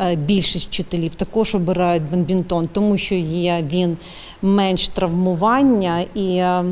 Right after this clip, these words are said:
спочат-, е, вчителів не пугає це те, що с-, зараз сьогодні це онлайн, тому що ми їх більше познайомимо з теорією. А коли вже в нас буде спокійний час, у нас буде перемога, ми вже будемо,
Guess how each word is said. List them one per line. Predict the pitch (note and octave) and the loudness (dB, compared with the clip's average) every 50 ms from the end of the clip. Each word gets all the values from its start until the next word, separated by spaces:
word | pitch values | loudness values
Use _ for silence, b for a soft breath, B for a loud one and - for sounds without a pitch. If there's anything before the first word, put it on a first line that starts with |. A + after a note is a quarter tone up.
| F#3 | -2
спочат-, | F3 - - - A3 - - - G#3+ G3 F#3+ F#3 - - G3+ | -4 -4 -4 -2 -2 -2 0 0 0 0 -2 -4 -6 -8 -6
е, | F#3+ F#3 F3+ - - - - - - G#3+ F#3 - - - | -4 -4 -6 -6 -10 -16 -14 -8 -8 -8 -6 -8 -10 -10
вчителів | - - - G#3+ - G#3 G3+ B3+ G3+ | -6 -4 -2 0 0 0 2 2 2
не | G#3 G#3 G#3 | 2 2 2
пугає | G#3 G#3+ G3 E3 G3+ G3+ G3 F#3+ F3+ E3+ E3 - | 2 0 0 0 2 0 2 2 2 0 -2 -4
це | - - - - - F3+ D#3+ | -6 -6 -4 -2 -2 -2 -2
те, | - - G#3+ A#3 | 0 0 0 2
що | A3+ - - - F#3 | 2 0 -2 -2 -2
с-, | F3 - - - - F#3+ | -2 -4 -6 -6 -6 -4
зараз | E3+ D3+ G3 F#3+ G3 G#3 - - | -2 0 0 0 0 -2 -4 -4
сьогодні | - G3+ F3+ G3 F3+ F#3+ F#3 | -2 -2 0 0 0 -2 -2
це | - - G#3 | -2 0 0
онлайн, | F#3 F#3 F#3+ F#3 G#3+ A#3+ A#3+ | 0 0 2 2 2 2 2
тому | A#3+ G3+ F#3 G3 | 2 0 0 0
що | F3 - - F#3 | 0 -2 -2 -2
ми | F#3 G3 G3+ | 0 0 2
їх | G3 F#3+ F#3 D#3 D#3 | 2 0 0 -2 -2
більше | D3+ A3 A#3 - - G#3 | -2 -2 -2 -2 -2 -2
познайомимо | - F#3 F3 D3+ F3+ F3 F3 G3 G#3 G#3+ G#3 G3+ F3+ | -2 -2 -2 -2 -2 -2 0 0 2 2 2 0 0
з | - | -2
теорією. | - - A#3 A3+ G#3+ G3 F3 E3+ D#3 D#3+ D#3+ E3 D#3+ D#3 D#3+ E3+ - - B B B B B B B B | -2 0 2 4 4 4 4 2 0 -2 -4 -6 -8 -10 -12 -14 -16 -20 B B B B B B B B
А | - G#3 | -2 -2
коли | - - A#3 A#3+ A#3+ A#3 | 0 2 2 4 4 4
вже | G3 E3 - | 2 2 0
в | G3+ | 0
нас | G3 F#3 F3+ | 0 0 -2
буде | D#3+ E3 E3 E3 | -2 -4 -6 -6
спокійний | - - - E3+ - F3+ F3 E3+ E3+ | -8 -8 -8 -8 -6 -4 -4 -4 -4
час, | D#3+ - A3 A#3 C4 - - G#3 | -2 -2 -2 -2 -2 -2 -2 -2
у | |
нас | F#3+ F#3 F3+ E3+ D#3 | -2 -2 -2 -2 -2
буде | D#3 E3+ D#3 | -4 -4 -4
перемога, | D#3+ - F3 F3+ F3+ F3+ F#3 G#3 A3 G3 F#3 E3 | -4 -4 -4 -2 -2 0 0 -2 -2 -2 -2 -2
ми | E3 E3 E3 | -2 -2 -4
вже | D#3+ D3+ D#3+ | -4 -6 -6
будемо, | D#3+ D#3 E3+ E3 D#3 F3 F3+ F3 E3+ | -6 -4 -4 -2 -2 -2 -2 -2 -4